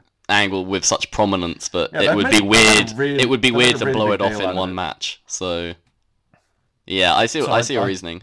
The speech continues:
Speaker 1: and I also,
Speaker 2: Yeah.
Speaker 1: I, I would have Hero at number one, Haskins at number two, and then Gallagher at number three. Even though he's a replacement, I feel like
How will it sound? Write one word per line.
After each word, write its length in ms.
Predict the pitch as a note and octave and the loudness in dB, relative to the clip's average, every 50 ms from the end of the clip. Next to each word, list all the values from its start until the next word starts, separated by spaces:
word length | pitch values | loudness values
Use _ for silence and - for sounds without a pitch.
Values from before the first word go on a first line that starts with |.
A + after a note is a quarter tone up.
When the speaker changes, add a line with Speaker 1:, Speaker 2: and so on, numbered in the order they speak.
| - | -12
Speaker 1:
and 120 | F#2+ G2 G2+ | -8 -6 -4
I 120 | G2+ G2+ | -2 -2
also, 200 | G2 G2 - - | -2 -4 -6 -6
Speaker 2:
Yeah. 220 | - A2+ G2 F#2 - _ _ _ _ _ - | -8 -6 -8 -8 -12 _ _ _ _ _ -2
Speaker 1:
I, 300 | - A#2+ B2 A#2+ A2+ - | 0 2 2 2 0 0
I 200 | - G#2+ B2 B2+ B2 | 0 0 0 0 0
would 140 | A#2+ G#2+ | -2 -2
have 220 | A2 G#2+ G2+ F#2 - | -2 -2 -2 -2 -4
Hero 380 | - A2 A2 G#2+ G2 F#2 F#2 | -6 -4 -4 -2 -2 -2 -4
at 60 | F2+ - | -4 -6
number 240 | F2+ F2+ - E2+ | -8 -12 -12 -12
one, 320 | E2 E2 E2 E2 E2+ E2+ E2+ - _ _ _ _ _ | -10 -10 -10 -10 -12 -14 -18 -20 _ _ _ _ _
Haskins 420 | - A2+ - - G#2 F#2+ F#2+ F2+ F2 | -4 -4 -4 -4 -10 -16 -16 -16 -18
at 60 | - | -18
number 160 | F2+ F2+ F2 | -20 -20 -18
two, 320 | - - F#2 E2+ E2 F2 - - | -16 -16 -14 -14 -14 -14 -16 -16
and 140 | F#2+ F#2+ F#2+ | -16 -14 -14
then 140 | F#2 F2 E2+ | -14 -14 -12
Gallagher 520 | E2 F#2 F2+ F#2 G2+ G#2 G2 A2 A2 - - - | -8 -8 -6 -6 -6 -8 -6 -6 -6 -6 -6 -10
at 120 | F2+ D#2+ | -10 -8
number 200 | G#2+ A2+ G2+ G#2 | -6 -6 -8 -8
three. 380 | - - G#2+ G#2 G#2 G#2+ G#2+ _ _ _ _ _ - | -10 -10 -12 -10 -10 -12 -14 _ _ _ _ _ -6
Even 240 | G#2 G#2 G2 F#2 F#2 | -4 -2 -2 -2 -2
though 260 | F#2 F2+ F2+ F2 E2+ | -4 -4 -4 -4 -6
he's 360 | E2+ F2 F2 E2+ E2 E2 - - | -6 -6 -6 -6 -8 -10 -12 -10
a 80 | E2+ | -8
replacement, 580 | F#2 F2+ E2+ - G2+ G2 - - D2+ D#2+ E2 D#2 _ | -8 -6 -4 -4 -4 -4 -4 -8 -12 -14 -16 -14 _
I 100 | - D2+ D#2 | -12 -12 -10
feel 200 | - D2+ D2+ D2 | -10 -10 -10 -8
like 340 | D#2 D#2 D2+ - - - | -6 -6 -8 -8 -12 -18